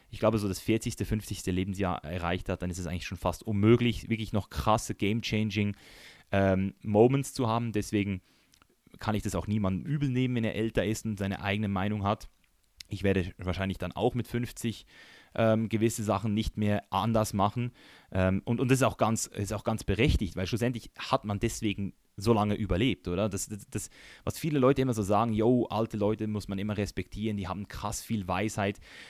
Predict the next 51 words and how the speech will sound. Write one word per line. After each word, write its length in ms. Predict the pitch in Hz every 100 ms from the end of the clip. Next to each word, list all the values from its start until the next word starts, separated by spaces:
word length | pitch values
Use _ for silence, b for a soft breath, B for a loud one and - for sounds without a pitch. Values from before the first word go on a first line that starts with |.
| B
Das 80 | -
würde 140 | 147
ich 80 | 143
nicht 200 | 156 -
so 260 | 147 143 -
direkt 440 | - 101 127 -
sagen. 360 | - 101 85 117
Es 100 | 101
ist 80 | 107
nicht 160 | 143
die 160 | 120 95
Weisheit, 540 | 98 123 165 104 101
die 100 | 101
jeder 220 | 95 107 101
hat, 80 |
aber 60 | 104
es 80 | -
gibt 260 | 104 _
de-, 180 | - 120
definitiv 480 | - 117 117 - 107
Leute, 280 | 104 113 113
die 60 |
sind 220 | 95 101 -
alt 240 | 98 113
und 80 | 101
die 60 | 87
haben 180 | 92
nicht 180 | 98 -
wirklich 220 | 107 95
viel 180 | - 98
zu 120 | 92
sagen. 320 | 92 92 87 104
Die 100 | 90
haben, 240 | 95 95
die 80 | 87 -
sind 120 | 110
einfach 180 | - -
komplett 320 | 107 110 104
stehen 280 | - 113 139
geblieben 280 | 98 107
mit 140 | 98 95
zwanzig 460 | - 92 107 113
schon 200 | - 113
oder 100 | 104
mit 160 | 92 -
dreißig. 480 | 92 95 - 123 - B B B B
Aber 480 | - 98 104 - - _
die 80 | -
Tatsache 460 | - 95 - 135 90
ist, 240 | 135 -
dass 140 | 98